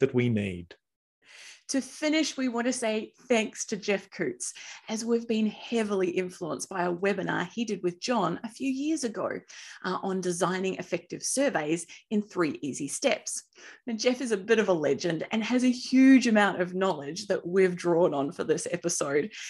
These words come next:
Speaker 2: So thank you so much, Jeff.
Speaker 1: As always, we don't want this just to be a one-way conversation.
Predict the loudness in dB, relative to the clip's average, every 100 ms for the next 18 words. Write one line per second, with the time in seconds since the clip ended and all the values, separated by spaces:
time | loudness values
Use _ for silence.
0 | -2 2 2 4 4 4 2 0 2 2
1 | 0 -2 -6 -6 -6 -8 -18 -16 -16 -18
2 | _ _ _ _ 4 8 8 10 8 6
3 | 0 _ -2 2 4 4 2 2 0 -2
4 | -4 -4 4 4 6 4 2 0 0 -4
5 | -4 -2 0 -2 -4 -8